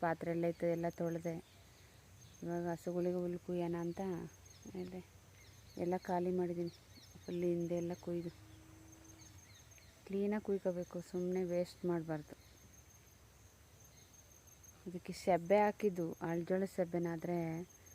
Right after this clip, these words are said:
ಹುಲ್ಲೇ ಜಾಸ್ತಿ ಹುಟ್ಟಿರೋದು, ಸೆಬ್ಬೆನೇ ಹುಟ್ಟಿಲ್ಲ ನೋಡಿ. ಎಲ್ಲೋ ಮಧ್ಯ ಮಧ್ಯೆ ಒಂದೊಂದೊಂದೊಂದು ಐತೆ.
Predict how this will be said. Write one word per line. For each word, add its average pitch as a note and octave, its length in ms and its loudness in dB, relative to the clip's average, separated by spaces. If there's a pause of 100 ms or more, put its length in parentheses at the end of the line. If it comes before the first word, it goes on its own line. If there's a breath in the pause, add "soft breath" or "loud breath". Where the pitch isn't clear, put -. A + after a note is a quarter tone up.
(240 loud breath)
ಹುಲ್ಲೇ F3 280 6 (120)
ಜಾಸ್ತಿ F#3 320 2
ಹುಟ್ಟಿರೋದು, E3+ 420 -4 (200)
ಸೆಬ್ಬೆನೇ E3+ 380 0
ಹುಟ್ಟಿಲ್ಲ D#3+ 280 -8 (160)
ನೋಡಿ. E3+ 200 -4 (1400 loud breath)
ಎಲ್ಲೋ F3+ 140 0 (120)
ಮಧ್ಯ E3+ 240 0
ಮಧ್ಯೆ E3 260 0
ಒಂದೊಂದೊಂದೊಂದು D#3+ 580 -2 (140)
ಐತೆ. - 180 -8